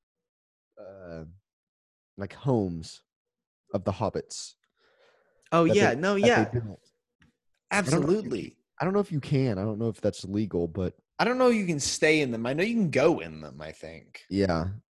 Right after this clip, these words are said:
Speaker 2: But
Speaker 1: sure, like, tourists, if they, they're cashing in off the tourists, so they probably charge you to go in them.
Speaker 2: Probably, but
Speaker 1: And,
Speaker 2: still,
Speaker 1: and
Speaker 2: I'd pay.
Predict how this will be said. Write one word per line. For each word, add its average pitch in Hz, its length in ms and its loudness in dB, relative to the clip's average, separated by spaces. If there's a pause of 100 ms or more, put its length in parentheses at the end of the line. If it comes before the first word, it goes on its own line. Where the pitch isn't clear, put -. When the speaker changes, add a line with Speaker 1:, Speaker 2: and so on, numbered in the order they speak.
(140)
Speaker 2:
But 110 480 -2
Speaker 1:
sure, 160 640 -2
like, 101 260 0 (640)
tourists, 104 480 2 (120)
if 101 80 -8 (100)
they, 110 260 4
they're 107 260 0
cashing 107 500 0
in 90 180 -2
off 78 160 -6
the - 80 -10
tourists, 82 580 -4
so 78 220 0
they 80 140 -4
probably 90 240 -2
charge 87 440 -4
you 76 100 -8
to 85 120 -8
go 76 220 -4
in 73 160 -8
them. 69 200 -10 (440)
Speaker 2:
Probably, 76 840 -8 (160)
but 98 220 -10 (160)
Speaker 1:
And, 82 100 -4
Speaker 2:
still, 131 380 0
Speaker 1:
and 113 100 0
Speaker 2:
I'd 131 260 -2
pay. 117 520 -4